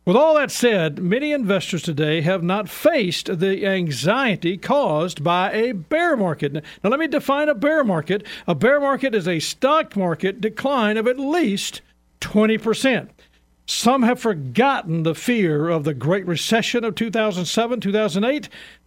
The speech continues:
the effects of nine eleven, and even going back further than that, historical events. You may all remember those. Some of you have never faced that.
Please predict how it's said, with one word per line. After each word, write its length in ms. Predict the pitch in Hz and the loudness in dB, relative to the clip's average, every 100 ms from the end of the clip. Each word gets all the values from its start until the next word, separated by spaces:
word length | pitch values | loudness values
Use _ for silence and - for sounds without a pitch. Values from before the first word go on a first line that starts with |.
| - | -2
the 120 | 165 | 0
effects 680 | 170 - - 214 220 - 233 | 0 -4 0 2 2 -2 -2
of 200 | 226 160 | 0 0
nine 340 | 151 175 214 | 2 2 2
eleven, 680 | 233 214 202 233 226 277 277 | 2 2 4 2 2 0 0
and 260 | 214 208 202 | 0 0 0
even 320 | 220 254 240 | -2 0 0
going 380 | 233 247 220 156 | 0 0 0 0
back 260 | 214 220 | 0 -2
further 320 | - 214 208 | 0 0 2
than 140 | 190 185 | 0 0
that, 180 | 196 170 | 0 0
historical 520 | 190 - 196 190 180 | -4 -2 -4 0 -2
events. 340 | 156 170 170 | 0 -2 -2
You 140 | 180 185 | -4 -2
may 260 | 170 185 | 0 0
all 300 | 170 170 185 | 0 0 0
remember 340 | 180 160 165 147 | 0 -2 -2 0
those. 320 | 175 202 202 | 0 0 0
Some 220 | - 254 | -2 0
of 100 | 285 | 0
you 80 | 262 | 0
have 140 | 269 | -2
never 280 | 220 247 262 | 0 2 0
faced 360 | - 277 285 - | 0 0 0 0
that. 240 | 196 156 | -2 -2